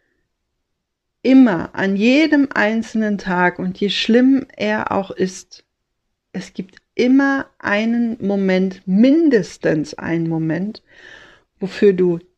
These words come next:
dankbar sein kannst. Wir haben letzte Woche über Dankbarkeit gesprochen.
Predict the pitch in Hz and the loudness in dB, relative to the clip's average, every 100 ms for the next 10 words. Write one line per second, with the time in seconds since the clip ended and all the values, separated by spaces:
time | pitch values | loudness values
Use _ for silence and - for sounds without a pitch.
0 | _ 214 190 180 - - 185 175 185 190 | _ -4 -2 -6 -6 -2 -2 0 0 0
1 | 208 - 208 214 285 - - _ _ 185 | -4 -2 -2 0 -2 -4 -14 _ _ -6
2 | 180 180 180 180 175 175 185 170 165 165 | -2 0 -2 -4 -6 -4 -2 -2 -2 -2
3 | 170 185 208 202 208 208 - - - 202 | -4 -4 -6 -4 -6 -8 -10 -16 -10 -10
4 | 208 233 | -6 -8